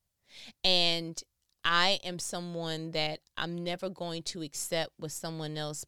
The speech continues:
puts on a television screen or presents in front of me as my absolute truth. I am a person that I seek and I try to find the truth in all things.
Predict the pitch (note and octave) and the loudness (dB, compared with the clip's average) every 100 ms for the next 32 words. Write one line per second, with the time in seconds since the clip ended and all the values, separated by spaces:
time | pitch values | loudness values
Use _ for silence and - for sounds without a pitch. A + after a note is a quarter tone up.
0 | - - E3 - - D#3+ D#3 D3 E3+ D#3+ | -12 -6 -4 -4 -8 -6 -6 -4 -6 -6
1 | D#3+ D#3 D3+ D3+ - D#3 D3+ D3+ - D3+ | -4 -4 -4 -6 -6 -6 -4 -6 -6 -6
2 | D3 D#3+ D3 D3+ - D3 - D#3+ D#3 D3+ | -6 -8 -8 -8 -8 -10 -8 -8 -6 -4
3 | D3 - D3 - D3 - C#3+ C#3+ - D3 | -6 -4 -6 -6 -8 -6 -6 -6 -8 -8
4 | D3 - D#3+ D#3 G3+ - _ _ _ _ | -8 -8 -8 -10 -12 -16 _ _ _ _
5 | _ - - - E3+ F#3+ F#3 D#3+ G3 F3 | _ -20 -10 0 4 4 0 -4 -4 -4
6 | - E3 D#3 D3+ D3 - - - F3+ F3 | -6 -10 -8 -6 -6 -6 -6 -4 -6 -8
7 | - E3 D#3 D3 - D3 - D3 - - | -12 -8 -6 -6 -6 -6 -6 -12 -16 -6
8 | D#3 D3+ D3 D#3 E3 E3 - D#3 D3 - | -2 0 0 -4 -6 -12 -10 -6 -6 -6
9 | F3 E3+ - - D#3+ D3+ D3+ D#3 E3 G3+ | -6 -8 -10 -6 -6 -4 -4 -4 -6 -10
10 | - | -12